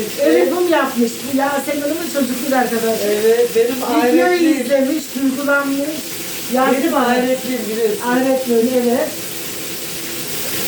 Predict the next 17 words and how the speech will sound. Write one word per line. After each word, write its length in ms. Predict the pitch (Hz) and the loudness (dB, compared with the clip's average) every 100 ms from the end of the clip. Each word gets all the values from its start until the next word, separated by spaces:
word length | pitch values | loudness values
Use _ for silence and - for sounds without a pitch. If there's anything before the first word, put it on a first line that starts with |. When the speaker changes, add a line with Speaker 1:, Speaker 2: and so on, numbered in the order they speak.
| - - - - 247 | -4 -4 -4 -2 0
Speaker 2:
Arkadaşlar 680 | 254 285 262 254 - 320 320 311 | 2 2 2 0 2 0 2 0
bunu 160 | 311 | 0
o 160 | 302 294 | 0 2
yavrum 380 | 285 285 330 294 | 2 2 0 0
yapmış. 360 | 240 220 226 185 - - | 0 0 -4 -4 -8 -6
Kızımın 480 | 214 269 294 285 262 214 180 - | -4 -2 -2 -2 -4 -8 -8 0
ço-, 180 | 226 - - - - - | 0 0 -6 -8 -8 0
çocukluk 400 | 226 202 175 240 | 2 2 0 0
arkadaşı, 460 | 220 175 180 185 180 | 0 0 -2 -2 -2
yani 160 | 202 180 180 | -2 -2 2
dost, 220 | 240 240 - - - 170 | 4 4 0 -8 -10 -6
hayretli. 560 | 196 220 226 226 226 254 330 339 - - - - - - - 82 80 - 170 - - - - - - - - 262 | -2 0 2 0 -2 -4 -4 -6 -8 -10 -10 -10 -8 -8 -8 -8 -8 -8 -6 -4 -4 -4 -4 -4 -6 -4 -4 0
Onu 200 | 277 359 | 0 2
görmüş, 400 | 349 311 320 302 - | 4 2 2 -4 -2
duygulanmış. 680 | 302 254 294 302 294 330 349 - - 381 | -2 0 -2 -2 -2 -4 -6 -6 0 2
"Elif, 380 | 359 494 247 - - - - - 233 | 4 4 2 0 -8 -10 -10 -8 -2
rengarenk 760 | 330 381 370 339 311 294 302 | 0 0 0 2 2 0 0